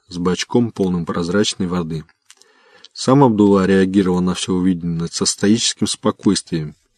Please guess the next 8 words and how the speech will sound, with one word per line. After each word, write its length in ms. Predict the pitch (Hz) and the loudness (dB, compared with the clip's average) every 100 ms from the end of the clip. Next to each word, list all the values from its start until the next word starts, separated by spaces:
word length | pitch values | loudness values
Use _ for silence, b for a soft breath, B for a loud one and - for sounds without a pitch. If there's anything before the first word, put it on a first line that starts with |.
| b b b b | b b b b
и 80 | b | b
когда 240 | - 113 113 | 2 4 6
мы, 140 | 107 | 4
наконец, 420 | 101 - 110 101 | 2 2 2 2
добрались 580 | 90 101 107 104 92 87 | 2 2 4 4 2 0
до 380 | 87 87 92 87 | -4 -2 -2 -2
Каира, 560 | - 104 143 131 90 - _ _ | 0 4 6 4 0 -8 _ _
никто, 540 | 113 123 - 104 92 | 0 0 0 -2 -2